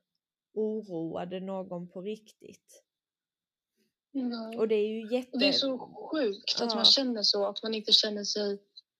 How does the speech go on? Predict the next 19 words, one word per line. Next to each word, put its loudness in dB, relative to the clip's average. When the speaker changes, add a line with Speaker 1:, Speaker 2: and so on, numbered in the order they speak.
Speaker 2:
liksom, 0
<clears throat> -2
värd 2
att -12
ta 0
hjälp. -2
Speaker 1:
Mm. -8
Jo, -2
absolut. -4
Alltså, -6
det -4
är -4
jättesynd -10
när -8
jag -8
tänker -10
tillbaka -6
på -4
det. -8